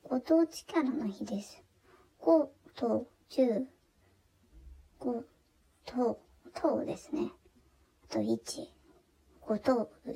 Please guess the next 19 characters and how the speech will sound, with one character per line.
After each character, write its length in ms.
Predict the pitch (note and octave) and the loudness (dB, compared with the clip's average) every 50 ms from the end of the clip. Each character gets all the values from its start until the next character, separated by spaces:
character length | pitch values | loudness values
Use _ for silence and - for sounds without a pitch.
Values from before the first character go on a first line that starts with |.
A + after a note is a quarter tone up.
| - - - | -8 -8 -8
地 260 | - - - G#3 - - - _ _ _ - | -8 -6 -6 -6 -6 -10 -16 _ _ _ -8
み 120 | - E3 | -8 -8
た 100 | - - | -8 -10
い 40 | G3 | -18
な。 60 | F3 - - - - - _ _ _ _ _ - - - _ _ - - _ _ _ _ _ _ - | -20 -20 -20 -20 -20 -20 _ _ _ _ _ -20 -20 -20 _ _ -20 -20 _ _ _ _ _ _ -2
日 80 | A3+ A3+ | 0 2
本 140 | A#3+ B3 | 4 4
人 140 | A#3+ A#3+ A#3 | 2 2 0
っ 40 | A3+ | -2
て 160 | - - G3 F#3 | -2 -2 -4 -2
語 160 | - G3+ G#3 | 0 0 0
呂 120 | A3 A#3 | 0 0
が 100 | A#3+ A#3+ | 0 -2
好 60 | A#3+ | -2
き 220 | - - - - - | -4 -6 -6 -6 -4
で 140 | - A3+ F#3 | -2 -4 -4
す 120 | - - | -4 -4
よ 60 | - | -2
ね。 420 | F3+ G3+ G#3 G3 G3 F#3+ F#3+ G3 | -2 0 0 0 0 0 0 -2